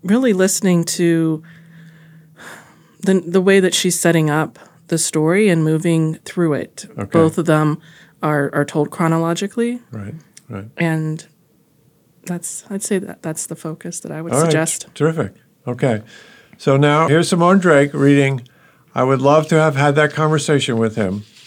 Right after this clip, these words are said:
Speaker 2: by Scotia Brown.
Speaker 1: There have been a number of experiences that have shaped my life, and if I had to recall one that is probably at the forefront of my experiences.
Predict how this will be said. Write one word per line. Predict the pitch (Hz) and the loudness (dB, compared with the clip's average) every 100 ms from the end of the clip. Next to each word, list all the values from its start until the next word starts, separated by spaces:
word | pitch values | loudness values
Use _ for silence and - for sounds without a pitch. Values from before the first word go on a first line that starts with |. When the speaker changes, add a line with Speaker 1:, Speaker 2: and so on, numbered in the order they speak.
| - 135 | -18 -8
Speaker 2:
by | 107 | -8
Scotia | 107 104 95 117 | -6 -8 -8 -8
Brown. | 101 92 101 98 _ _ _ 220 | -8 -8 -8 -18 _ _ _ 0
Speaker 1:
There | 233 | 0
have | 285 277 | 0 0
been | 247 | 2
a | 220 | 4
number | 190 202 233 | 4 4 2
of | 226 | 2
experiences | 226 - - 170 165 156 156 - 160 160 | 0 -2 0 0 0 -2 -4 -2 -2 -2
that | 170 160 | -4 -2
have | 175 - | -4 -2
shaped | - 196 190 | 0 0 0
my | 180 180 | -2 0
life, | 165 147 151 - - | 0 -2 -6 -12 -10
and | 170 165 | -4 -2
if | 160 | 0
I | 165 | -2
had | 175 170 | 0 -2
to | 202 | 0
recall | 208 208 220 208 | -2 0 0 2
one | 190 156 147 160 180 _ _ - | 2 0 0 -4 -6 _ _ -4
that | 170 | -2
is | 156 | -2
probably | - 170 180 185 175 | -2 -2 0 0 0
at | - | -2
the | |
forefront | - - 214 214 175 156 | -6 -2 0 0 -2 -4
of | 151 | -4
my | 147 127 | -8 -8
experiences. | - - 160 - - - - 73 - - | -8 -8 -8 -10 -8 -8 -6 -6 -6 -8